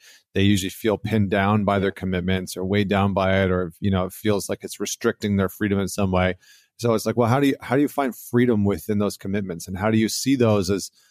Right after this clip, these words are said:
something that's beneficial or something that's going to give you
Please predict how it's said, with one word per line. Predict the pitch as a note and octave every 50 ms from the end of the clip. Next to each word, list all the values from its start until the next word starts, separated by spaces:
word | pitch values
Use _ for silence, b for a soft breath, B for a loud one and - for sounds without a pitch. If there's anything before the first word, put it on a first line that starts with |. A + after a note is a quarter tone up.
| b b
something | - - C#3 B2+ B2+
that's | A#2+ A2 - -
beneficial | F2 G2 A2+ G#2 G#2 G2+ - - G#2 G2 - - G2+ F#2
or | E2+ F2
something | - - A2 G2+ A#2 A#2 A2
that's | A2 G2+ G2 - - - _ _ _ _ _ - G#2+
going | A#2+ A#2+ A#2 A2+ A#2+ A#2
to | - - - G#2+ G#2+ G#2 G2 F#2+ G2 G#2 - _ G2+ F#2+ F2+
give | G2 A#2 B2+ C3+ B2
you | A2+ G#2+ G#2+ G2+ G#2 G2+ G2+ G#2